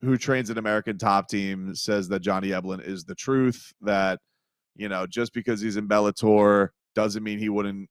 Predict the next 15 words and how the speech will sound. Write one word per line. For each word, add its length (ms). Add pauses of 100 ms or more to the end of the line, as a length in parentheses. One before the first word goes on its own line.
come 200
into 140
the 120
U 140
F 60
C 320
and 160
whoop 180
everybody. 500
He 80
doesn't 240
really 220
have 180
a 60
weakness. 600